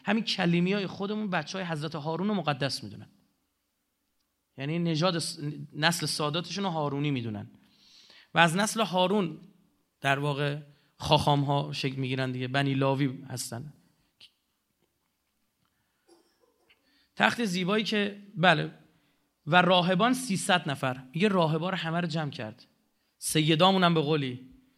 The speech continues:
جمع کرد، سیصد نفر. از رجال و بزرگان کشور روم هفتصد نفر. از همون امپراتوری بیزانس بزرگان هم دعوت کرد. از دانشمندان و افسران و سرهنگان و لشکریان و سران کشوری و لشکری هم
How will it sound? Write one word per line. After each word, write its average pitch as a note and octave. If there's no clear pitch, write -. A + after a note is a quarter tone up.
جمع F#3
کرد، A3+
سیصد D3
نفر. A#2+
از E3+
رجال G#3+
و G#3+
بزرگان F3+
کشور G3
روم G#3+
هفتصد D#3
نفر. A2+
از D3+
همون D#3+
امپراتوری C#3+
بیزانس D#3
بزرگان D3
هم D#3+
دعوت B2
کرد. C3+
از D#3
دانشمندان F3
و F3+
افسران E3+
و E3
سرهنگان D3+
و E3
لشکریان D#3+
و E3
سران F3
کشوری D#3
و F3
لشکری D3+
هم A3+